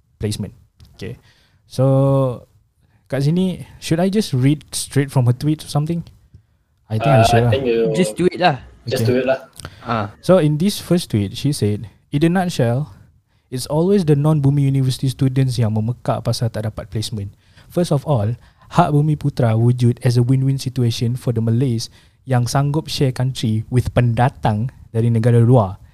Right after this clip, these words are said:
Speaker 1: And ada je Malays yang tak dapat placement, for your information.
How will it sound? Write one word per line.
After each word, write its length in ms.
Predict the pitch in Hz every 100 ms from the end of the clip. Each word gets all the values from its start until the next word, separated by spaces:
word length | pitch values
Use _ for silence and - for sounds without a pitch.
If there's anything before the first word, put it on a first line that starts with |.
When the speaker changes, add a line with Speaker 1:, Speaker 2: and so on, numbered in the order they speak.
| _ _
Speaker 1:
And 160 | 120 123
ada 240 | 151 160 139
je 160 | 131 123
Malays 320 | 127 139 117
yang 120 | 120
tak 80 | 120
dapat 240 | 120 104 -
placement, 320 | 127 143 107
for 160 | -
your 80 | 117
information. 560 | 135 117 120 135 117